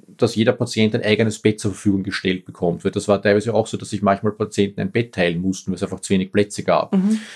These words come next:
Speaker 1: Und also da hat, er hat schon, die Reformen waren schon gut, die er angefangen hat. Das ist halt immer, die Umsetzung ist halt auch nicht immer so einfach.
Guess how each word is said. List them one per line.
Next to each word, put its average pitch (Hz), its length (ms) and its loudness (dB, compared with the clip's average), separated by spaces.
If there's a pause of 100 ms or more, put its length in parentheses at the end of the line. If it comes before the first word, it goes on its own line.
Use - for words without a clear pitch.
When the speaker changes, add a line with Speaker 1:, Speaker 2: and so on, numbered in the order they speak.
(300)
Speaker 1:
Und 101 500 2
also 120 140 4
da 113 160 4
hat, 151 160 2
er 117 140 2
hat - 200 0
schon, 143 200 2
die 147 80 -2
Reformen 131 420 2
waren 151 140 2
schon 160 160 0
gut, 160 260 0
die 101 60 4
er 101 160 2
angefangen 87 560 -2
hat. - 260 -2
Das - 140 -12
ist 110 80 -2
halt 123 120 4
immer, 123 140 0
die 127 120 -2
Umsetzung 127 520 2
ist 117 60 0
halt 127 100 0
auch 101 80 2
nicht 104 160 -2
immer 95 140 0
so - 120 -4
einfach. 92 640 -2